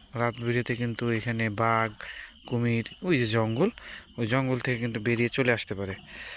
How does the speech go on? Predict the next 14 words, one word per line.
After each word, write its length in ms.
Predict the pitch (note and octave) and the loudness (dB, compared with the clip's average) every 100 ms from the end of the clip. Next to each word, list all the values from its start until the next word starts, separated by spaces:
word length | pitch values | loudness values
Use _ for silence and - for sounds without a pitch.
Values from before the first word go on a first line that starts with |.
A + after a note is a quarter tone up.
| - - - - - - - - | -14 -14 -16 -16 -16 -16 -12 -6
সব 180 | - C3 | -2 0
মিলে 340 | C3+ C#3+ C3+ D3+ - - - - | 2 2 2 0 -10 -12 -14 -6
এমন 200 | B2+ C3 | 0 2
একটা 240 | C#3 C3 C#3+ | 2 2 -2
পরিবেশে 540 | C#3 C3+ C3 C3+ C#3+ | 2 2 4 2 2
রাত 200 | B2 B2 - | 2 0 0
কাটানোর 760 | C3+ C3 B2+ B2+ B2+ A#2+ B2 | -2 0 2 2 2 2 0
যে, 400 | A2 B2 A#2+ A#2+ A2+ - - - - - - | 2 4 4 4 0 -8 -12 -12 -14 -14 -8
আহ, 240 | A2 G#2 G#2 - - | -4 -4 -4 -8 -8
আনন্দ 1000 | - A#2+ C3 C3+ B2+ A2 A#2 A2 A#2 A#2+ | -2 0 2 2 0 -2 -2 -2 0 2
বলেন 440 | A2+ A#2 A#2 A2+ G#2 | 4 4 4 2 2
বা 360 | A2 A2 A2 G#2 | 4 4 4 2
অ্যাডভেঞ্চার 540 | A#2 A#2 E3+ E3 C3+ | 2 4 4 6 4
বলেন, 240 | A#2 A#2 | 4 0